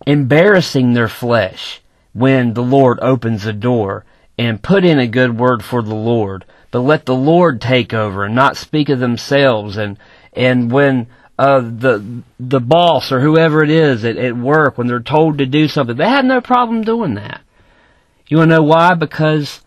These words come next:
they're all, they're, they're not, that's not their, their number one, uh, source of authority there. That's not the w-, the one we're ser-,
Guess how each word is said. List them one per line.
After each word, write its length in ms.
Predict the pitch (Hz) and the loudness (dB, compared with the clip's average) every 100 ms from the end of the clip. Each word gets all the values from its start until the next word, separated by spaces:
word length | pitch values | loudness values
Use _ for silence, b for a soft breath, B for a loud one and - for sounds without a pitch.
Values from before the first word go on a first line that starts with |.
| _ _ | _ _
they're 240 | 156 175 | 2 4
all, 180 | 175 165 | 4 2
they're, 260 | 127 170 170 | 0 0 0
they're 200 | 156 180 | 2 2
not, 340 | 196 190 - | 2 0 -2
that's 260 | 143 190 - | 0 0 0
not 340 | 190 202 180 | 0 0 -2
their, 440 | 156 165 170 160 156 b b | 0 2 4 2 -2 b b
their 140 | 147 | -2
number 320 | 156 160 170 160 | 2 2 2 0
one, 560 | 156 160 160 156 139 | 2 2 2 0 -4
uh, 400 | - 143 135 127 | 0 2 2 0
source 340 | 127 - 170 151 | -4 -2 -2 0
of 80 | |
authority 360 | 139 - 190 170 | -4 0 2 2
there. 160 | 117 110 | 2 2
That's 200 | 143 175 | 0 2
not 200 | 175 175 | 0 0
the 80 | 156 | -4
w-, 280 | 147 156 | -4 -4
the 140 | 123 147 | -2 -2
one 280 | 143 160 147 | 0 0 0
we're 100 | 135 | -2
ser-, 200 | - | -2